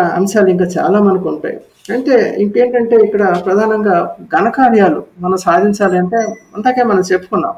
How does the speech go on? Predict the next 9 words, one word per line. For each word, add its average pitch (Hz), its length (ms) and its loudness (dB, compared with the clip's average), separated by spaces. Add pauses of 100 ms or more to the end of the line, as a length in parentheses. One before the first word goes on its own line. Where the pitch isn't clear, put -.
(200)
ఘనకార్యాలు 220 500 2
సాధించాలనుకున్నప్పుడు 190 1040 0 (180)
చాలా 175 180 -2
గట్టి 170 300 -4
పట్టుదల 202 480 -4
ఉండాలి. 156 320 -8 (600)
అంటే 233 200 -2
నువ్వు 202 220 4
ఎంత 196 240 0